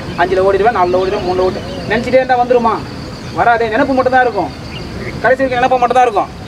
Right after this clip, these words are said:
கனவாவே போயிடும் கனவு. அப்போ கனவை ஜெயிக்கணும்னா ஃபர்ஸ்ட் கனவு எந்த அளவுக்கு நீ டார்கெட் வச்சுக்கோ, அந்த டார்கெட்டுக்கு ஏத்த மாதிரி உழைக்கணும். ஒரு டார்கெட் ஃபிக்ஸ் பண்ணுங்க. "நான் இவ்வளோ ஓட போறேன், இந்த நாள் இவ்வளோ ஓட போறேன், இப்படி பண்ண போறேன், இந்த டெஸ்ட் இப்படி ஓட போறேன்னு" நீ டார்கெட் வைங்க. ஃபெயிலியர் ஆகுது பரவாயில்ல,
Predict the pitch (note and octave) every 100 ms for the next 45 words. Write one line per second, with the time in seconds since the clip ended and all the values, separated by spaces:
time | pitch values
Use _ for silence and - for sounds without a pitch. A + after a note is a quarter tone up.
0 | - F#3+ A3 A#3 G#3+ G3 E3+ - - -
1 | - E3+ D3+ - - - - - - -
2 | - D#3+ D#3 D3 - G3 C4 G#3 F3 E3
3 | D#3 D3 C#3+ F3 F3+ F3 E3 F#3+ F3+ A#3
4 | B3 C4 C#4+ - - - A#3 B3+ A#3+ A#3
5 | G#3+ G#3+ G#3 A3+ G3 E3+ F3+ F3+ F3 A#3+
6 | C4+ G#3 G#3 G#3+ G3 G3+ F4+ - - -
7 | - - - - G3 A#3 D4 - A#3 A#3+
8 | A#3 F#3+ F3 F3+ A3+ B3+ A3 G#3+ F#3 G3+
9 | A#3+ G#3+ A3 A3 G3 F3 A3+ G#3+ G3 F#3
10 | - - - - G3 A3 B3 A3 A#3 G#3+
11 | A3+ B3 B3+ B3 C#4+ D4+ C4 C4+ G3 F3
12 | - - - - G3+ F3 D3+ C4+ D#4+ D4
13 | C#4 C#4 D#4+